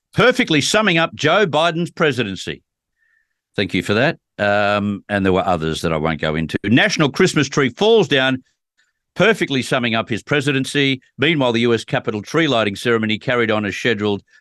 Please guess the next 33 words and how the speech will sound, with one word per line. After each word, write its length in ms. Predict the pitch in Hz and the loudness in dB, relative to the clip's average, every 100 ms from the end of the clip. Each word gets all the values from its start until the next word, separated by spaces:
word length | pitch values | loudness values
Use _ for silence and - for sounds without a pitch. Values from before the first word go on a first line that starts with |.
| _ | _
Tuesday 800 | - 127 117 107 113 101 101 98 | -4 0 2 2 0 2 0 0
evening. 440 | 110 110 113 107 107 | 0 0 0 0 -2
The 80 | 98 | -2
tree 420 | - 185 180 - _ _ | 0 2 0 -4 _ _
comes 340 | 165 214 190 | -2 0 0
down 300 | 123 117 117 | 0 0 0
one 400 | 110 143 196 214 | 0 0 2 0
day 400 | 139 107 95 98 - _ _ | 0 0 0 -2 -6 _ _
after 320 | 104 104 - | 0 0 -2
the 100 | 101 | -6
White 300 | 95 117 123 | -2 0 0
House 260 | 117 107 - | 0 0 -2
unveiled 440 | - 104 92 101 95 | -4 -2 0 0 -2
its 120 | 85 | -4
decorations 640 | 104 95 98 92 90 92 | -4 0 0 0 -2 -6
for 80 | - | -8
the 80 | 82 | -6
Christmas 400 | - 90 85 80 | -2 -2 -2 -2
season. 380 | 87 85 78 - - - _ - - _ _ _ _ _ | 0 -2 -4 -12 -18 -20 _ -20 -20 _ _ _ _ _
Isn't 200 | 123 113 | 0 2
that 160 | 107 87 | 2 2
symbolic 600 | 110 104 98 110 131 - - _ _ | 0 0 2 0 -2 -8 -20 _ _
of 180 | 101 95 | -2 0
what 180 | 98 101 | 2 2
has 180 | 104 92 | 2 0
been 560 | 90 101 98 95 90 - | 0 2 2 0 -4 -6
a 80 | 98 | -6
troublesome 920 | 90 - - 143 143 147 - 139 127 - | -4 -6 0 0 2 0 2 0 0 -4
two 200 | - 120 | 0 0
thousand 440 | 110 117 110 107 104 | 2 2 2 0 -2
and 120 | 90 | -4
twenty-three, 720 | 113 98 87 - 101 95 85 | -4 -2 -2 -4 0 0 0
where 580 | 85 98 113 107 104 104 | -4 0 2 2 0 -2